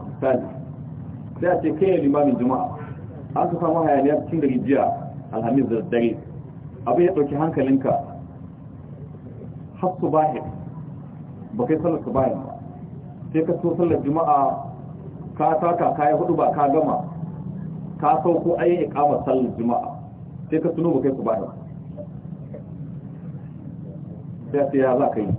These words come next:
Shi da sai suka ce, "A gadda ya kai, za ka yi ishara wa mu, ma mu dan jira." Su jira, sai ka dan dage gehe,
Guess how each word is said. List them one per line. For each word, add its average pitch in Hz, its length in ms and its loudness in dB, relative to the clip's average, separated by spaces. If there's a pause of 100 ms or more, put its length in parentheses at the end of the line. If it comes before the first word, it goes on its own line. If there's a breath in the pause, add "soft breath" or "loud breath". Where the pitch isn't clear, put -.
(4000)
Shi 175 80 -4
da 165 180 2
sai 143 140 0
suka 143 260 0
ce, 135 140 0
"A - 60 0
gadda 151 260 0
ya 139 200 6
kai, 113 260 0 (1120)
za 151 180 4
ka 147 80 2
yi 135 140 2
ishara 117 300 2
wa 113 240 4
mu, 117 280 4
ma 117 160 2
mu 117 140 2 (100)
dan 120 180 4
jira." 117 320 4 (1300)
Su 123 80 -2
jira, 151 520 4 (640)
sai - 100 0
ka - 80 -4
dan 131 180 0
dage 127 280 2
gehe, 117 400 2